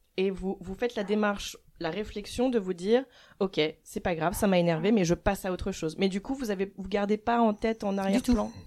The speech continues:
Speaker 1: Ouais.
Speaker 2: Du tout, pas de rancune. Enfin,
Speaker 1: Ça, c'est
Speaker 2: c'est
Speaker 1: top.
Speaker 2: parce qu'on a des caractères où, où nous ne sommes pas
Speaker 1: Oui, c'est
Speaker 2: rancunieux
Speaker 1: ça
Speaker 2: l'un
Speaker 1: aussi.
Speaker 2: et l'autre,
Speaker 1: Mm.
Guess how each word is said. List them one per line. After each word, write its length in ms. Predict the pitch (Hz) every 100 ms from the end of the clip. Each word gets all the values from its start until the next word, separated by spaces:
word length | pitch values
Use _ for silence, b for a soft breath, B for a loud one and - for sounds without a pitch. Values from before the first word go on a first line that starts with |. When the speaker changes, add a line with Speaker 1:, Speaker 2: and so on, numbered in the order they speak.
| -
Speaker 1:
Ouais. 60 | - - _ _ _ _ _ _ _
Speaker 2:
Du 120 | 175
tout, 140 | 190 165
pas 160 | - 202
de 40 |
rancune. 380 | 196 185 - 170
Enfin, 260 | 156 185 165 -
Speaker 1:
Ça, 80 |
c'est 160 | 165 -
Speaker 2:
c'est 60 | -
Speaker 1:
top. 60 |
Speaker 2:
parce 160 | 247 233
qu'on 100 | 233
a 80 | 202
des 100 | 196
caractères 460 | 185 180 - 190
où, 20 |
où 180 | 165 165
nous 80 | 165
ne 40 | 160
sommes 200 | - 160
pas 220 | 156 156 - - -
Speaker 1:
Oui, 140 | 196 185
c'est 120 | 202
Speaker 2:
rancunieux 60 | 196
Speaker 1:
ça 140 | 185
Speaker 2:
l'un 160 | 190 185
Speaker 1:
aussi. 80 | 151
Speaker 2:
et 60 | 160
l'autre, 420 | 175 160 - -
Speaker 1:
Mm. 280 | 156 156 -